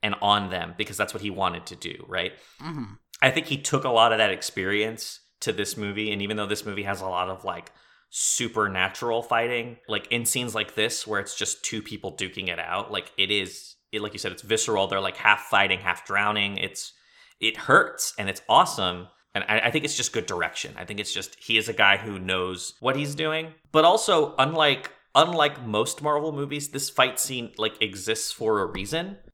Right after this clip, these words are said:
Speaker 2: And isn't just to be a fight scene.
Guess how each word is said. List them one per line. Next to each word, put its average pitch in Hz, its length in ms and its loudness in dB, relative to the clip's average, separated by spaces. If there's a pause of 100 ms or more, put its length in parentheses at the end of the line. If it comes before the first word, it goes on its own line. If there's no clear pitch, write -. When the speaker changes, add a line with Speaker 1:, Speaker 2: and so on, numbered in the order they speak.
Speaker 2:
And 151 180 4
isn't 123 340 -4
just - 460 -6 (240)
to 156 120 -2
be 110 200 -4
a 98 60 -6
fight 101 300 -6
scene. 110 360 -6